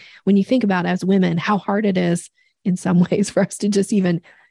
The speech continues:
get to a place where we are confident that we're secure in who we are. Like, let's not do things that risk us starting to,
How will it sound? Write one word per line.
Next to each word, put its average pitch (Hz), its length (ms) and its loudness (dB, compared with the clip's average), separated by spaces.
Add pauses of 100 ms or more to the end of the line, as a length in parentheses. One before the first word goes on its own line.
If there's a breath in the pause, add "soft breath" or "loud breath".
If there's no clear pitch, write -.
(100)
get - 180 -2
to 208 140 0
a 185 60 0
place 208 380 0
where 190 140 0
we 180 180 2
are 165 140 -4
confident 185 760 -2
that 185 120 -2
we're 180 220 0
secure 175 500 -4
in 180 80 -2
who 180 160 0
we 180 160 0
are. 175 460 -2 (480 loud breath)
Like, 208 160 -2
let's 240 300 -2
not 285 260 -8
do 202 240 2
things 185 320 0
that 170 180 -2
risk 180 540 -2
us 180 360 -2 (240)
starting 180 520 -2
to, 175 500 0